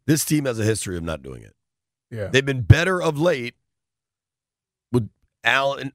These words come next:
Speaker 1: with Allen and McLaurin. Um, <clears throat>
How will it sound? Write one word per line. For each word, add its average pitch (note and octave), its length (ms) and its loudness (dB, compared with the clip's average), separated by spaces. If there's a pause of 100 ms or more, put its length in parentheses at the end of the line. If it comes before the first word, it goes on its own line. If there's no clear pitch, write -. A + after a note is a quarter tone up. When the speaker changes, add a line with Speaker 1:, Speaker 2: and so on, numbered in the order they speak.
Speaker 1:
with A#2 160 -6
Allen C#3 400 -2
and B2 120 -8
McLaurin. G#2 580 -4 (760)
Um, G#2+ 380 0 (220)
<clears throat> F#3 140 2